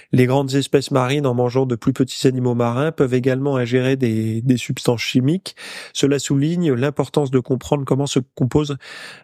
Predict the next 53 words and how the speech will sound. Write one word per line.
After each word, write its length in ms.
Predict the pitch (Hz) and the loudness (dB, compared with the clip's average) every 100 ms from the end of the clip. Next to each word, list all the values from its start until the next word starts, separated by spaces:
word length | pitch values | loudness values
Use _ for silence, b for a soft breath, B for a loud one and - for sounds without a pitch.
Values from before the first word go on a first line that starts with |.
| - | -2
euh, 240 | 123 120 | 0 0
comment 280 | 131 156 160 | 0 0 2
est 60 | 135 | 0
composée, 540 | 131 120 127 143 160 | 0 2 2 0 0
euh, 140 | 131 117 | 0 0
le, 320 | 117 113 117 | 0 0 0
le, 260 | 120 123 | -2 -2
la 140 | 127 117 | -2 0
chaîne 240 | - 131 | 0 0
alimentaire 440 | 123 123 123 135 127 | 0 0 0 0 0
marine. 300 | 123 120 117 | 0 0 0
Bon, 140 | 117 B B B | 0 B B B
en 80 | - | 0
fait, 140 | 160 | 2
ça 120 | 151 120 | 0 0
revient 140 | 123 | 0
au 60 | 123 | 0
même 160 | 151 | 0
que 100 | 139 | 0
les 80 | 123 | 2
métaux 260 | 123 117 139 | 2 2 0
lourds, 240 | 127 110 | 0 -4
quoi. 160 | 123 - _ _ _ _ _ _ _ _ _ - | -8 -8 _ _ _ _ _ _ _ _ _ -8
Ça 100 | 127 | -4
revient 140 | 117 123 | -2 0
au 60 | |
même 160 | 139 139 | 0 0
que 80 | 123 | 0
les 80 | |
métaux 300 | 117 117 123 | 0 0 2
lourds. 180 | 120 175 | 0 0
Donc, 180 | 143 113 | -2 0
les 80 | 135 | 0
poissons, 440 | - 135 - 190 202 B B B - | 2 0 -2 -4 -4 B B B 0
de 120 | 127 | 0
plus 280 | - 151 139 | 0 0 0
en 120 | 131 | 0
plus, 440 | - 196 - - b b b b | -2 -2 -4 -12 b b b b
il 140 | - 123 | 0 0
va 100 | 123 | 2
falloir 300 | 131 135 - | 0 0 0
presque 300 | 185 - 135 | -4 0 0
les 100 | 120 | 0
choisir 380 | - 123 139 | 0 0 2
d'élevage, 440 | 127 156 165 139 - | 0 0 -2 -2 -4
quoi. 220 | - - - | -6 -2 2
D'élevage 500 | 123 120 131 156 139 | 2 2 0 0 -2
dans 140 | 123 | 0
les, 280 | 117 113 113 | 0 0 0
dans 120 | 117 | 0
les 220 | 117 110 | -2 -2
espèces 320 | 113 - 131 120 | -2 0 0 0
de, 260 | - 110 | -4 -6